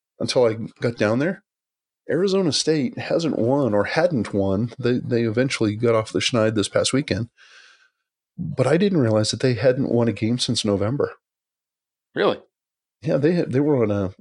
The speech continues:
Speaker 1: uh, they ended up, I think it was losing nine in a row, and I, I,
Speaker 2: Really?
Speaker 1: I just totally
Speaker 2: I
Speaker 1: blew over that. I didn't realize
Speaker 2: Yeah.
Speaker 1: that.
Speaker 2: Yeah, I was gonna say, I'm usually, I'm usually kind of a stat nerd, and I didn't even pick up on that.
Speaker 1: Yeah, their last win was sometime in November, early November,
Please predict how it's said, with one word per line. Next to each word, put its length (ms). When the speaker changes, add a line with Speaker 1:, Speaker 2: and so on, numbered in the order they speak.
Speaker 1:
uh, 160
they 140
ended 220
up, 80
I 220
think 180
it 40
was 120
losing 360
nine 280
in 80
a 80
row, 300
and 100
I, 180
I, 100
Speaker 2:
Really? 300
Speaker 1:
I 60
just 240
totally 320
Speaker 2:
I 220
Speaker 1:
blew 320
over 220
that. 180
I 80
didn't 200
realize 320
Speaker 2:
Yeah. 60
Speaker 1:
that. 100
Speaker 2:
Yeah, 140
I 60
was 100
gonna 120
say, 300
I'm 180
usually, 380
I'm 120
usually 220
kind 180
of 60
a 40
stat 380
nerd, 220
and 260
I 100
didn't 180
even 180
pick 180
up 140
on 140
that. 200
Speaker 1:
Yeah, 180
their 180
last 380
win 500
was 160
sometime 460
in 80
November, 480
early 260
November, 600